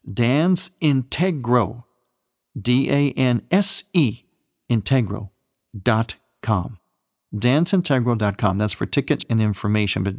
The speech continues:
tickets are going fast, believe me. This is quite a performance. Friday, March twenty-third at seven P M, Saint Mary Catholic Church in Mokena, Illinois. Also, opening on March twenty-third, and you've heard this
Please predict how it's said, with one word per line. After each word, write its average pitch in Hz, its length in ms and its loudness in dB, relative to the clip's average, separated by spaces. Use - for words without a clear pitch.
tickets 160 300 -2
are 147 40 -4
going 147 240 0
fast, 156 340 -2
believe 127 200 0
me. - 200 -8
This - 80 -10
is 113 100 -2
quite - 200 -2
a 131 40 -2
performance. 107 540 0
Friday, 156 300 2
March 127 260 0
twenty-third 110 480 2
at 101 80 -2
seven 120 300 2
P 110 160 0
M, 101 180 2
Saint - 220 -2
Mary 143 200 4
Catholic 131 380 0
Church 127 280 2
in 104 80 4
Mokena, 101 520 2
Illinois. 101 520 2
Also, 185 520 0
opening 131 320 2
on 117 180 2
March 120 240 2
twenty-third, 123 340 2
and 160 100 4
you've 107 100 2
heard 131 140 2
this 139 180 2